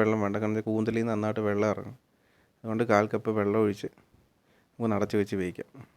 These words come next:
ഒരു പത്ത് പതിനഞ്ച് മിനിറ്റെങ്കിലും വെക്കണേ. ഇടയ്ക്ക് വന്ന് നമുക്ക് just ഒന്ന് ഇളക്കി കൊടുക്കണം.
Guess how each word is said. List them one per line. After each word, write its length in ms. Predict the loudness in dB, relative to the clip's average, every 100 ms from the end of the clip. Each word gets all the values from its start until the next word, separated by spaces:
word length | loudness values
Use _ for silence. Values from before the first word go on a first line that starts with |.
| -6
ഒരു 100 | 0
പത്ത് 140 | 0 4
പതിനഞ്ച് 240 | 4 4 2
മിനിറ്റെങ്കിലും 360 | 2 2 0 -2
വെക്കണേ. 220 | -2 -4 -6 _ _ _ _ _ _ _ _ _ _ _ _ _ _ _ _ _ _ _ _ -4 0
ഇടയ്ക്ക് 240 | 0 2
വന്ന് 100 | 2 2
നമുക്ക് 180 | 0 0
just 160 | -2 -2
ഒന്ന് 100 | -4 -2
ഇളക്കി 220 | -4 -4 -6
കൊടുക്കണം. 280 | -6 -8